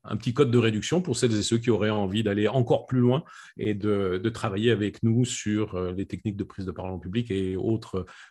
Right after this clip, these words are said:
euh, choses que nous proposons sur l'art oratoire. Voilà,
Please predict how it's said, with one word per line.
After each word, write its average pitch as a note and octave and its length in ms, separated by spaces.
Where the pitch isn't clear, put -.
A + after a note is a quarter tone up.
euh, G#2+ 120
choses B2+ 240
que - 80
nous A2+ 140
proposons G#2+ 420
sur G#2+ 460
l'art G#2 480
oratoire. D3 160
Voilà, G#2 280